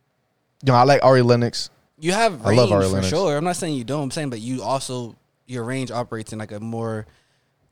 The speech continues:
Speaker 2: aggref-, aggressive, like, space where I don't go into that space too often.
Speaker 1: Okay.
Speaker 2: So that's what it comes down to. So it's like, when you think of hard or whatever, you have that to pull from. Where me, I don't think about that shit 'cause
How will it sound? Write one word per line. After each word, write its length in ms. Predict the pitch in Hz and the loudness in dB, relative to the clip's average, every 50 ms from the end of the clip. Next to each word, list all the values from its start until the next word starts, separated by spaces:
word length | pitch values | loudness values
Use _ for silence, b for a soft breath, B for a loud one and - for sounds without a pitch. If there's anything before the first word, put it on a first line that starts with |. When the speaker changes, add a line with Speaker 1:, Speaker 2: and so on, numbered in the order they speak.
| _ _ _ _ - | _ _ _ _ -8
Speaker 2:
aggref-, 500 | 147 143 123 120 147 151 151 - - - - | -8 -6 -2 2 2 2 2 0 -4 -12 -8
aggressive, 580 | 127 131 127 151 151 143 - 156 147 143 131 127 | -6 -2 2 2 2 2 2 2 2 2 2 2
like, 320 | 135 135 131 127 117 104 | 0 0 0 0 -2 -4
space 400 | - - - 147 147 139 123 - | -8 -6 -2 -2 -2 -2 -2 -4
where 100 | 120 107 | -6 -4
I 120 | 113 123 131 | -2 -2 -2
don't 160 | 139 135 123 | -2 -2 -2
go 160 | 127 127 127 | -2 -2 -2
into 140 | 123 - 127 | -2 -2 -4
that 100 | 120 113 | -4 -4
space 260 | - - 117 117 - | -6 -8 -10 -10 -8
too 120 | - 113 110 | -8 -8 -6
often. 400 | 110 107 - - 107 104 104 110 _ _ _ _ _ _ _ _ _ _ _ _ _ _ _ _ - - b b b b b b b b b b b b b b b b b _ _ _ _ _ _ _ _ _ _ _ _ _ _ _ _ - | -8 -8 -10 -12 -12 -12 -12 -12 _ _ _ _ _ _ _ _ _ _ _ _ _ _ _ _ -20 -20 b b b b b b b b b b b b b b b b b _ _ _ _ _ _ _ _ _ _ _ _ _ _ _ _ -8
Speaker 1:
Okay. 200 | 92 - 90 95 _ _ _ _ _ _ _ _ _ _ _ - | -4 -4 -4 -6 _ _ _ _ _ _ _ _ _ _ _ -16
Speaker 2:
So 180 | - - 170 156 | -10 -6 -4 0
that's 200 | - 151 160 156 | 0 0 2 2
what 120 | 185 175 | 0 0
it 80 | 175 160 | 0 2
comes 200 | 185 180 185 165 | 2 2 2 4
down 220 | 180 185 190 190 | 2 2 2 0
to. 240 | - 147 131 117 113 | -2 -4 -6 -6 -6
So 160 | - 135 131 | -6 -6 -6
it's 80 | 123 123 | -4 -4
like, 300 | 131 131 127 120 - _ _ _ _ 131 | -4 -4 -4 -6 -10 _ _ _ _ -16
when 120 | 131 135 139 | -10 -8 -6
you 140 | 151 156 151 _ _ - | -6 -6 -8 _ _ -8
think 160 | 143 151 156 | -6 -6 -6
of 180 | 165 143 131 - _ _ _ - | -6 -8 -10 -16 _ _ _ -10
hard 360 | - - 139 143 151 151 139 | -4 0 2 4 4 4 2
or 40 | 123 | 0
whatever, 280 | 120 120 117 107 113 | -2 -2 -4 -4 -6
you 200 | 113 117 123 160 - | -8 -6 -6 -6 -4
have 380 | - 127 131 131 123 113 110 | -2 -2 0 0 -2 -4 -6
that 180 | 127 120 107 - | -10 -10 -10 -10
to 80 | - - | -12 -12
pull 220 | - - 135 131 | -8 -6 -6 -6
from. 260 | - - 107 101 104 | -6 -8 -10 -10 -10
Where 100 | 104 104 | -10 -10
me, 360 | 107 110 113 120 131 143 143 | -8 -6 -4 -4 -4 -2 -4
I 120 | - - 117 | -4 -4 -4
don't 240 | 117 113 107 113 - _ - | -6 -6 -6 -10 -14 _ -12
think 160 | 123 123 123 | -8 -6 -6
about 200 | 120 104 104 101 | -6 -6 -6 -8
that 160 | - 104 104 | -8 -10 -10
shit 220 | - - 98 90 - | -10 -12 -14 -14 -12
'cause 320 | - 95 98 95 - - | -12 -12 -12 -12 -14 -18